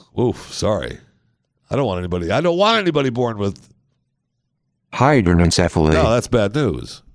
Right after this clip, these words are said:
Speaker 1: I do wanna see a baby with devil horns, though.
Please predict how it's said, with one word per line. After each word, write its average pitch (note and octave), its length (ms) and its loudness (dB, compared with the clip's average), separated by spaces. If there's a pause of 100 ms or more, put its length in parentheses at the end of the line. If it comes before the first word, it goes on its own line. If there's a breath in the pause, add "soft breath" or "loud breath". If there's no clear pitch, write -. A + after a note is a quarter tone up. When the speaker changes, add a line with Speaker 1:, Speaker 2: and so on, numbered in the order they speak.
(560)
Speaker 1:
I A#2+ 100 2
do G3+ 260 0
wanna D#3+ 280 2
see C3+ 180 2
a A#2+ 40 2
baby G#2+ 300 0
with F#2+ 320 -2 (340 soft breath)
devil E3+ 320 2
horns, D#2 320 -4
though. - 300 -8